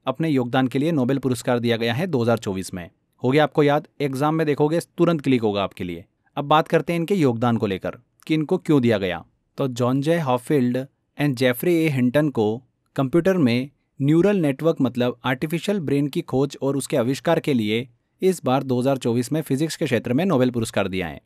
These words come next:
अब इसको थोड़ा सा मैं आपको सिंपल तरीके से समझा देता हूँ। देखो, न्यूरल नेटवर्क एक इस तरीके का आर्टिफिशियल ब्रेन होता है, जिसे कंप्यूटर में इस तरीके से डिज़ाइन किया गया है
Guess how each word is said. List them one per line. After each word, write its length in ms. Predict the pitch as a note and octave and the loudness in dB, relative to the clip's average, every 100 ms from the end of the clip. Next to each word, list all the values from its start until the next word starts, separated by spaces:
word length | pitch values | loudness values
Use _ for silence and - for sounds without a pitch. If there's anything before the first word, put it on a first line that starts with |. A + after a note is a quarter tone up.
| _ _ - | _ _ -8
अब 60 | C#3 | -6
इसको 180 | - E3+ | -4 -4
थोड़ा 300 | - D#3 D#3+ | 0 2 2
सा 100 | D#3+ | 2
मैं 140 | D3 | 2
आपको 380 | C3 - F#3+ B3+ _ _ | 0 -2 -4 -4 _ _
सिंपल 380 | - D#3 C#3+ F3+ | -4 -2 0 0
तरीके 320 | C3+ A#2 B2 | 0 -2 -2
से 100 | E3 | -4
समझा 280 | C3+ G#2 G2 | 0 0 -2
देता 200 | F2+ D#2 | -4 -8
हूँ। 80 | C#2+ _ _ _ | -12 _ _ _
देखो, 280 | B2+ A#2 F2 _ _ - | -6 -4 -10 _ _ -4
न्यूरल 340 | C3+ D#3 F#3+ A3 | 0 2 4 4
नेटवर्क 500 | F3+ D3+ E3 E3+ - _ _ | 0 0 0 -2 -6 _ _
एक 200 | F#3 - - _ _ - | -4 -4 -12 _ _ -2
इस 120 | G3 | -2
तरीके 300 | - E3+ E3 | 0 -2 -2
का 200 | D3+ E3 | -2 -2
आर्टिफिशियल 440 | B2+ C#3+ C#3+ E3+ C#3+ | 0 -2 -2 -2 0
ब्रेन 240 | B2 C#3 | 2 2
होता 220 | A#2 A#2+ | 2 0
है, 200 | A2 B2 - _ C3 | 0 -2 -6 _ -6
जिसे 180 | B2+ | -4
कंप्यूटर 460 | F#3 C3 A#2 D#3+ F#3 | -2 -2 -2 0 0
में 300 | D3+ A#2 C#3 - _ _ F#3+ | 2 0 -2 -8 _ _ -2
इस 140 | G3 | 0
तरीके 300 | F3+ E3 E3+ | 2 2 0
से 160 | F3+ D#3+ | 0 0
डिज़ाइन 340 | B2 B2+ D#3 | 2 2 0
किया 220 | C#3+ C#3+ | 0 2
गया 180 | B2+ B2+ | 4 2
है 220 | B2+ E3 | 2 -2